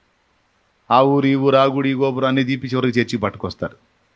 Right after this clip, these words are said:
చర్చి దగ్గర వదిలిపోయిద్ది అది, ఎందుకంటే ఇక దేవుని సన్నిధి కాబట్టి అది పోవాలి, ఇక తప్పదు, వదిలిపోయిద్ది. ఇప్పుడు చూడండి, దెయ్యానికి తెలుసా నేను ఆ అమ్మాయిని బట్టి పీడించి తీసుకెళ్లి రక్షణలో నడిపిస్తున్నాను అన్న సంగతి దానికి తెలుసా?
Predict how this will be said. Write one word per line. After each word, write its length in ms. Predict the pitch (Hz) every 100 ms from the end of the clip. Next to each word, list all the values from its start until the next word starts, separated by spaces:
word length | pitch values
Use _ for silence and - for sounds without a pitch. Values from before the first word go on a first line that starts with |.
| _ _ _ _ _ _ _ _ _ _ _ _ _ _ _ _ _ _ - 139
చర్చి 200 | 131 147
దగ్గర 220 | 143 147
వదిలిపోయిద్ది 500 | 135 131 113 110 92
అది, 160 | 76 - _ _ _ _ _ _ _ _ -
ఎందుకంటే 400 | 151 156 160 147
ఇక 100 | 135
దేవుని 380 | 110 135 151 135
సన్నిధి 300 | 135 127 123
కాబట్టి 280 | 123 139
అది 100 | 127
పోవాలి, 340 | 107 120 120 104
ఇక 60 |
తప్పదు, 400 | 95 98 92 78 - _ _ _ _ _ _ _ -
వదిలిపోయిద్ది. 580 | 131 135 110 101 85 82 _ _ _ _ _ -
ఇప్పుడు 200 | 123 131
చూడండి, 460 | 143 151 143 143 156 _ _ _ _ _ _ -
దెయ్యానికి 380 | 101 143 151 139
తెలుసా 420 | 131 139 139 139 - _ _ _ _ _ _ _ _ _ _ _ _ _ -
నేను 240 | 123 135 135
ఆ 40 |
అమ్మాయిని 320 | 131 156 156
బట్టి 220 | 147 143
పీడించి 400 | 143 147 147 143
తీసుకెళ్లి 420 | 139 143 135 143 127
రక్షణలో 300 | 123 147 143
నడిపిస్తున్నాను 540 | 131 131 135 127 123
అన్న 120 | 117
సంగతి 220 | 120 120
దానికి 160 | 110 110
తెలుసా? 420 | 117 113 85 98